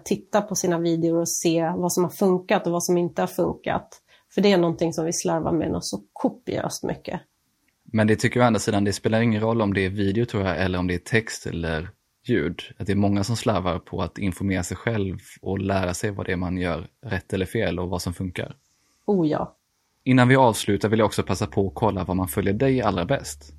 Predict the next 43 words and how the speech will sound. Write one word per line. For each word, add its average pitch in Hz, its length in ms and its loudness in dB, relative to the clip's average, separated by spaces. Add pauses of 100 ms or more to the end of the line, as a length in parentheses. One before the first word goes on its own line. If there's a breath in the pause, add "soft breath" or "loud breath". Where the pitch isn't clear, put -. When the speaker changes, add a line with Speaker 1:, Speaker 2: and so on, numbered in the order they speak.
(540)
Speaker 1:
Oh, 311 420 8
vad 180 160 6
man 214 120 4
följer 254 200 6
mig. - 520 4
Jag 339 440 10
tror 320 340 10
nog 208 80 12
att 185 100 2
det 202 80 6
är 202 40 8
LinkedIn 233 680 8
idag 190 380 6
faktiskt. - 880 2
Jag 262 320 10
är 254 40 10
en 240 100 8
sån 220 140 6
här, 170 380 6
eh, 165 100 2
sociala 196 440 4
medier-människa 175 800 6
som 180 380 4
har 208 360 8
en 202 240 6
massa 240 360 6
idéer 180 340 6
om 175 100 4
vad 165 100 2
jag 170 80 0
ska - 100 -4
skriva 190 320 2
hela 190 160 4
tiden 170 480 2 (220)
privat. 190 480 8 (180)
Och 190 140 0
så 196 120 2
gör 196 220 6
jag 226 100 8
aldrig 165 280 6
det - 200 2 (240)
för 185 100 8
att - 200 2